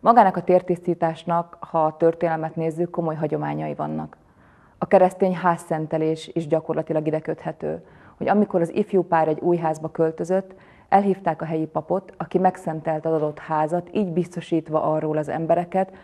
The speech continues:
hogy csak az ő és friss energiájuk fogja belakni az adott házikót.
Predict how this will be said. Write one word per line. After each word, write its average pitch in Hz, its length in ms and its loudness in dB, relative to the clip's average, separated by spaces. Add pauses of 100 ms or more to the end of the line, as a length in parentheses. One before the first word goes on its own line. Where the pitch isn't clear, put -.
(220)
hogy 175 160 -2
csak 190 200 0
az 165 200 0
ő 196 400 4
és - 180 -6
friss - 280 -6
energiájuk 156 520 -2
fogja 156 260 -2
belakni 151 540 -4 (1000)
az 170 140 -4
adott 156 220 -2
házikót. 160 680 -12